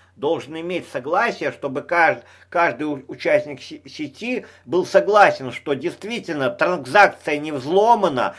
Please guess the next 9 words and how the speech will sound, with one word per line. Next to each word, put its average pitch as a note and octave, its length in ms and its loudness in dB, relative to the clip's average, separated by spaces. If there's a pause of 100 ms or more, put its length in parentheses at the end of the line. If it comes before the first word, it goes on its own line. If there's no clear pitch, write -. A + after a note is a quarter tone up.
(180)
да, F#3+ 480 8
она E3 320 4
проведена D#3 580 0
честно, G3 540 -4
то F3 180 -2
есть D#3+ 260 0 (280)
прописать E3 540 6
условия E3+ 440 2
согласия. C#3+ 800 0